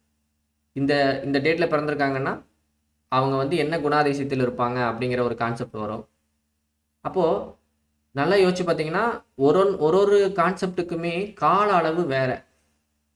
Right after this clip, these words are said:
அதே மாதிரி நம்ம ஊர்ல தான் இந்த ஜாதகம் வந்து, ஆ, நம்ம வந்து திருக்கணிதத்துல இப்படி உருவாக்குறோம். இதுல வாக்கியம்ங்கிற ஒரு முறையை உருவாக்கி வச்சிருக்காங்க. அதுக்கு ஜோதிட முறைகள் இருக்கு.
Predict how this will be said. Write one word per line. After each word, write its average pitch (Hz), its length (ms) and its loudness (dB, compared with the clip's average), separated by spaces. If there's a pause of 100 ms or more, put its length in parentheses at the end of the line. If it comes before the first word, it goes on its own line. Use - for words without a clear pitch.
(1800)
அதே 165 240 0
மாதிரி 185 500 0 (340)
நம்ம 151 260 2
ஊர்ல 185 200 4
தான் 190 140 2
இந்த 175 160 0
ஜாதகம் 156 400 2
வந்து, 156 520 -4 (280)
ஆ, 131 680 -2 (340)
நம்ம 139 220 -2
வந்து 147 580 -2
திருக்கணிதத்துல 151 460 -2
இப்படி 139 200 0
உருவாக்குறோம். 127 520 -2 (500)
இதுல 143 220 0
வாக்கியம்ங்கிற 175 600 4
ஒரு 151 140 2
முறையை 139 300 2
உருவாக்கி 131 300 0
வச்சிருக்காங்க. 113 640 -8 (100)
அதுக்கு 139 360 -4
ஜோதிட 139 340 2
முறைகள் 120 300 -2
இருக்கு. 107 440 -12